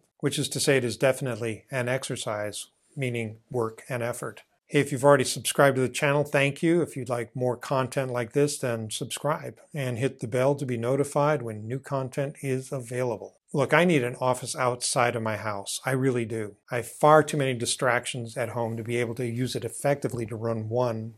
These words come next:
much less two or more businesses.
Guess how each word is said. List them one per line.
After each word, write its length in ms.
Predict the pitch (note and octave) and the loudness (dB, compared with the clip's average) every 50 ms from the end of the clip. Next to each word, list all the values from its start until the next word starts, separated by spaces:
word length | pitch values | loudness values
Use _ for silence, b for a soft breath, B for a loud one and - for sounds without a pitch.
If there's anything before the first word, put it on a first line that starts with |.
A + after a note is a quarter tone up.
| _ - | _ -10
much 180 | B2 - - | -8 -6 -6
less 180 | B2+ G#2+ - - | -6 -6 -6 -8
two 580 | - - - - D3+ C3 A#2 A2 G#2+ G#2 A#2+ - | -8 -10 -6 -4 -4 -4 -2 -4 -6 -8 -10 -8
or 140 | - B2 A#2 | -6 -6 -2
more 260 | A#2+ A#2+ B2 A#2 G#2+ | 0 0 2 2 0
businesses. 720 | G#2 A#2 C3 B2+ - - G2+ - - - A#2+ - - - | 0 -2 -4 -4 -4 -6 -8 -10 -12 -14 -14 -12 -12 -14